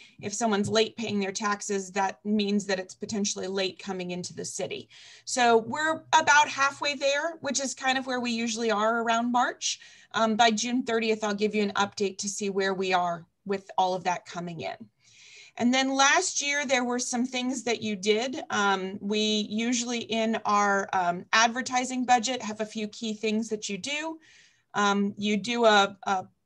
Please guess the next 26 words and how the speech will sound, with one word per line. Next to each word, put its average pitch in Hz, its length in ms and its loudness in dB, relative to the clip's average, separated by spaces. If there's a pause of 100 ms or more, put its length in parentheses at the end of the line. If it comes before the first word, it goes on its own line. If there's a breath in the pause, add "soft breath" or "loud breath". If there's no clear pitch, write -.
portion 302 460 0
that 262 120 -2
you 240 100 -2
send 247 360 0
over 247 260 0
to 240 220 -4
the 208 100 0
B 226 220 -4
D 220 160 -4
C, 233 320 -4
Business 208 340 0
Development 247 420 0
Commission. 285 560 -6 (520 loud breath)
That 240 160 6
holiday 240 420 2
package 240 480 -2
is 226 160 -2
matched 226 480 0
with, 220 380 0 (200)
uh, 196 160 2
money 233 300 4
from 220 240 -4
all 240 240 6
three 294 220 -6
business 262 380 -6
districts 262 460 -6